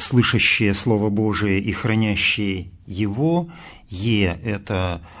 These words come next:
местоимение в форме винительного падежа среднего рода. Оно согласовано с существительным слова «хранящее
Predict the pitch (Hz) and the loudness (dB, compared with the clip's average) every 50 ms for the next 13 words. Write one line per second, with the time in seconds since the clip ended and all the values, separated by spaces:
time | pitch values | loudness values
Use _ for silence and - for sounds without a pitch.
0 | - - - - - - - - 110 107 104 - - - 123 110 110 107 107 104 | -20 -20 -20 -20 -20 -20 -12 -6 -4 -2 -2 -2 -2 0 2 4 4 6 6 4
1 | 98 98 95 92 92 90 85 85 - - - _ _ - 123 113 101 95 95 95 | 4 4 4 2 2 0 -2 -4 -10 -16 -20 _ _ -4 -2 -2 0 2 2 2
2 | 98 101 117 120 143 160 156 - 156 135 123 120 113 110 107 104 120 104 104 117 | 2 4 4 4 4 4 2 2 4 4 4 4 4 2 2 0 0 0 2 2
3 | 107 98 110 104 98 95 87 95 98 - - _ - - - - 110 110 101 92 | 2 2 2 2 0 0 -2 -6 -12 -18 -20 _ -4 -2 -2 0 2 2 2 2
4 | 95 95 92 90 92 90 90 - 113 107 107 98 92 82 87 82 80 82 - - | 2 0 0 0 -2 -6 -4 -2 -2 0 0 0 0 -2 -2 -4 -6 -8 -12 -20
5 | - - - - - - 110 98 101 98 98 - - 104 92 101 104 101 - - | -20 -20 -20 -16 -8 -4 -2 0 0 0 0 0 0 0 0 0 0 0 0 0
6 | 110 90 92 98 92 90 - - - 104 - - - - - - 104 - - 104 | 0 2 2 2 2 2 0 0 0 0 2 2 2 0 0 -2 -2 -2 -2 0
7 | 95 95 95 98 - - - 143 156 170 156 131 113 - - - _ _ _ - | 0 0 0 0 -2 0 0 2 2 4 4 2 2 0 -4 -12 _ _ _ -10
8 | - - - 110 110 110 107 98 98 - - - - - 98 95 92 95 95 | -6 -2 0 0 2 2 2 0 0 0 0 0 0 0 -2 -2 -2 -6 -10